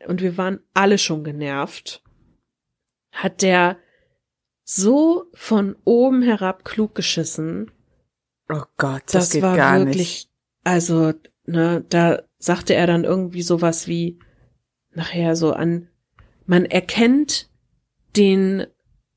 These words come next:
Speaker 1: Schauspieler oder Sprecher oder ich weiß nicht mehr, welches Wort er benutzt hat, an der Intonation.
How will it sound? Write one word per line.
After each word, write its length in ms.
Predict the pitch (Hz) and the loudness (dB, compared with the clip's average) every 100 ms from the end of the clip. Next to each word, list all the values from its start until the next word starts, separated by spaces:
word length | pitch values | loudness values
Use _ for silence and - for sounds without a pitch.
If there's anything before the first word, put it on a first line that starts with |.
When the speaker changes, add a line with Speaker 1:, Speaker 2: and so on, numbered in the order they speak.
| _ _ _ _ - | _ _ _ _ -6
Speaker 1:
Schauspieler 1000 | - - 180 220 - 226 226 226 226 - | -4 -2 -2 -2 -2 0 0 0 -2 -4
oder 200 | 170 147 | -6 -4
Sprecher 540 | - - 196 - 208 | -4 -4 -4 0 2
oder 140 | 175 165 | 2 0
ich 120 | - | 2
weiß 180 | 175 208 | 0 2
nicht 100 | 196 | 0
mehr, 120 | 170 | 2
welches 300 | 170 170 170 | 0 -2 -2
Wort 220 | 175 208 | -2 -2
er 80 | 196 | -2
benutzt 400 | 196 196 - - | -4 -4 -6 -8
hat, 120 | 196 - - - _ | -8 -10 -20 -20 _
an 200 | 175 202 | 0 2
der 160 | 202 196 | 4 4
Intonation. 1120 | 202 208 208 196 185 180 - 220 190 147 - | 4 2 2 4 2 2 2 4 4 2 0